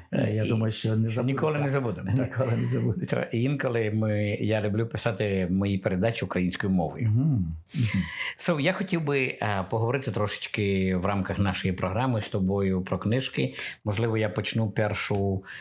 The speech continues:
Speaker 1: книгу, яка має дуже таке чудове, чудову назву "Перемога над Голіафом".
Speaker 2: Мгм.
Speaker 1: Ну, звичайно,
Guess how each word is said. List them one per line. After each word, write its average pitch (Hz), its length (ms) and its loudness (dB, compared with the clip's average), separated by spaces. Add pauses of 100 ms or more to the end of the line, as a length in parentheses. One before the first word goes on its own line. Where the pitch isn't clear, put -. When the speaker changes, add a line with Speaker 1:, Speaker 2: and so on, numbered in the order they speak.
(120)
Speaker 1:
книгу, 120 320 0
яка 98 240 0
має 92 240 2
дуже 92 260 0
таке 95 160 -2
чудове, 92 840 0
чудову 95 440 0
назву 98 560 0 (300)
"Перемога 123 680 0
над 113 240 0
Голіафом". 101 800 0 (100)
Speaker 2:
Мгм. 98 580 4 (760)
Speaker 1:
Ну, 135 380 -2
звичайно, 110 520 0